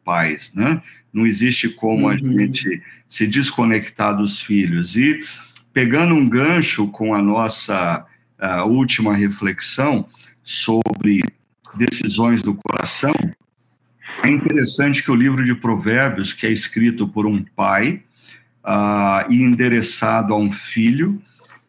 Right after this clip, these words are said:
Speaker 1: fala constantemente, ah, ou, ou esse pai pede ao seu filho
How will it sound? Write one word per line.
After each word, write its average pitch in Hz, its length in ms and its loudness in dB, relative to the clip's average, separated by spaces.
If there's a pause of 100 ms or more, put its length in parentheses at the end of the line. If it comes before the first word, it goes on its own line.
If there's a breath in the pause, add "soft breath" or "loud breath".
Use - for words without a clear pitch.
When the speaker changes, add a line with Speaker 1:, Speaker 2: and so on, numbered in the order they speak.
(160)
Speaker 1:
fala 147 260 0
constantemente, 131 1500 0 (300 soft breath)
ah, 107 460 -2
ou, 120 380 2 (160)
ou 117 300 0
esse - 380 -2
pai 135 280 0 (160)
pede 170 400 0
ao 123 100 0
seu 107 240 -4
filho 101 560 -2